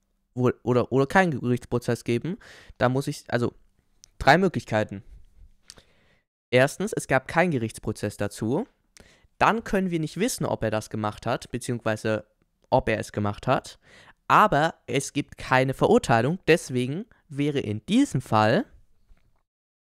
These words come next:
deswegen wäre in diesem Fall Bushido unschuldig juristisch.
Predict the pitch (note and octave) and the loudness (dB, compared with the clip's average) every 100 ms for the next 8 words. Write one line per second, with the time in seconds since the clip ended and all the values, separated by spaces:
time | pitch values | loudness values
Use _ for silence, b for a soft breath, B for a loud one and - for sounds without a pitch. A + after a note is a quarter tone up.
0 | _ B B B F3 G3 E3+ D#3+ C#3 C#3 | _ B B B -2 -2 -2 -2 0 0
1 | A#2+ G#2 - A2+ - - E3 G3 C#3+ - | 0 -4 -4 -4 -4 0 0 2 -4 -4
2 | C3+ D#3+ - B3 C4+ C4+ A#2+ G#2 G2+ - | -2 -2 2 4 4 4 0 0 -2 -6
3 | G2+ G2+ - - G2 | -6 -6 -10 -12 -14